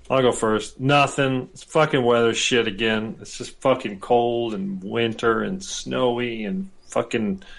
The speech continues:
super windy. This, this part of the s-, county is known for its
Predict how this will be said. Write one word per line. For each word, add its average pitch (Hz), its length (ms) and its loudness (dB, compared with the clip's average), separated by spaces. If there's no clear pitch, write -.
super 147 580 4
windy. 135 800 4
This, 170 260 4
this 147 260 0
part 170 340 4
of 120 80 0
the 104 340 -2
s-, - 640 -8
county 123 540 0
is 104 320 -4
known 113 560 -2
for 110 200 2
its - 220 -4